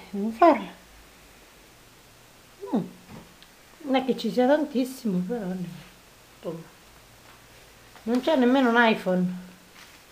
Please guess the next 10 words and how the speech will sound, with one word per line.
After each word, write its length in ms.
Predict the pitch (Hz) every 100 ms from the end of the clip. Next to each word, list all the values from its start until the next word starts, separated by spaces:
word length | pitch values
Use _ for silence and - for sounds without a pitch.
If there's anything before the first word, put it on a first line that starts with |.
| - - - - - - - - -
Cioè, 340 | - 240 208 202
n-, 440 | 220 226 226 226
l'iPhone 360 | 233 247 247 226
sette. 560 | - 233 226 - 185 185 - - -
Va 80 | 208
bene 240 | 247 339
che 100 | 302
io 180 | 240 226
ce 120 | -
l'ho, 200 | 202 190